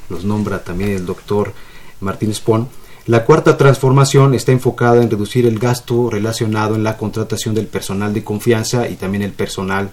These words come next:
de honorarios. De ahí que se pretenda disminuir el tamaño de la estructura gubernamental. Como sabemos, pues estas acciones están justificadas en lo que se ha denominado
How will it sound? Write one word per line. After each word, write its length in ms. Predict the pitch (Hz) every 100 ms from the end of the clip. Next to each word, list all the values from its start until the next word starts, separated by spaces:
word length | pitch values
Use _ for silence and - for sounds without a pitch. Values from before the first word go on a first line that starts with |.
| - - - -
de 460 | 92 95 92 95 95
honorarios. 680 | 101 104 117 117 92 - - - -
De 120 | 104
ahí 120 | 110 117
que 120 | 123
se 120 | 117
pretenda 440 | - 95 113 113
disminuir 720 | 104 98 104 104 113 110 113 - - - -
el 120 | 98
tamaño 320 | 104 107 110
de 100 | 101
la 80 | 92
estructura 520 | 92 - 95 - 104
gubernamental. 800 | 95 90 92 90 90 92 117 113 - - - - - - - -
Como 240 | - 117 113
sabemos, 680 | 135 139 151 131 131 - -
pues 160 | 101
estas 300 | 113 - 120
acciones 520 | 107 - 117 110 110 98
están 240 | - 117
justificadas 760 | 113 - 110 107 - 110 110 98
en 80 |
lo 100 | 92
que 120 | 87 95
se 120 | 110
ha 40 |
denominado 720 | 107 104 101 104 107 107 110